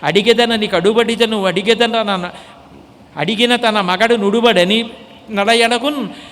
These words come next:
అని ఆ తల్లి తడబడిపోతూ ముందుకి వెనక్కి నడుస్తూ భర్త దగ్గర కనుక్కుందామంటే కనుక్కోవడానికి అవకాశం లేక ఎంత కష్టపడిందో ఆ రోజున.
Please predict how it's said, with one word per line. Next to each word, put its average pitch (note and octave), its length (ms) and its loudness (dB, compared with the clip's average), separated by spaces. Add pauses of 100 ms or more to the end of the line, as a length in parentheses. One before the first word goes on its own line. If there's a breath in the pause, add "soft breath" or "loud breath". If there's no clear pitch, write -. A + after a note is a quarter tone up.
(1160 loud breath)
అని A3+ 300 2
ఆ G3+ 240 -4
తల్లి F#3+ 360 -2
తడబడిపోతూ B3+ 1080 0
ముందుకి A#3 580 -4
వెనక్కి A#3 540 -4
నడుస్తూ B3 560 -4
భర్త E3+ 320 -4
దగ్గర B3 280 -2
కనుక్కుందామంటే A#3+ 960 -4
కనుక్కోవడానికి G#3+ 760 -4
అవకాశం A#3+ 560 -4
లేక C4+ 180 -2
ఎంత F3+ 440 -2
కష్టపడిందో A#3 800 -4
ఆ G#3 180 2
రోజున. G#3 480 -4